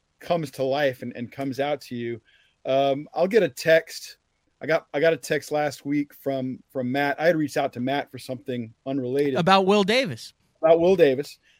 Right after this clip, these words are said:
Speaker 1: And, um, and anyway, so he texts me back and says, "Hey,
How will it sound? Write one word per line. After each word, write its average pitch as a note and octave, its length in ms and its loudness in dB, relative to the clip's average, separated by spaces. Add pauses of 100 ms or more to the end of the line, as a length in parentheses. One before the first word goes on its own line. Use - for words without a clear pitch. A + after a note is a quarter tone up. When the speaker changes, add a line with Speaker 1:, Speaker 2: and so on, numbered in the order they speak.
(160)
Speaker 1:
And, D3 340 0
um, C#3+ 480 0 (840)
and D#3 320 -2
anyway, E3+ 280 0
so D3 180 -2
he F3 120 -2
texts - 220 0
me E3+ 60 -6
back F3 200 6
and D3 80 -6
says, C3+ 120 -8
"Hey, F3+ 300 4